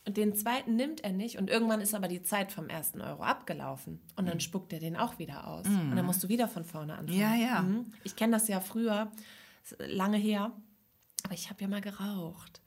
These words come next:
Speaker 2: Ja.
Speaker 1: Und das war an den Zigarettenautomaten, waren auch die, die, ähm, die,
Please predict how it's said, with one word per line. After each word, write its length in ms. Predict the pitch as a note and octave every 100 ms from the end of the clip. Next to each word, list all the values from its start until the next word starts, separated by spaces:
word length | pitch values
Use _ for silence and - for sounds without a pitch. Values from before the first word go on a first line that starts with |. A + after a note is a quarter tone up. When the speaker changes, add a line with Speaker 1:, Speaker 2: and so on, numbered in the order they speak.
| -
Speaker 2:
Ja. 420 | F3+ E3+ D#3 D3+
Speaker 1:
Und 140 | F3+
das 180 | G3 -
war 80 | G3
an 80 | F3+
den 140 | F3
Zigarettenautomaten, 1160 | F3+ F#3+ F#3 G#3 G#3+ - G3 G3 F#3 F3+ F#3 F3
waren 240 | F3 F3
auch 160 | F3+ F3
die, 300 | - F3 E3+ - - - -
die, 300 | F#3 E3+ E3+ E3+
ähm, 480 | E3 D#3+ D#3 E3 - - _
die, 240 | G3+ F3+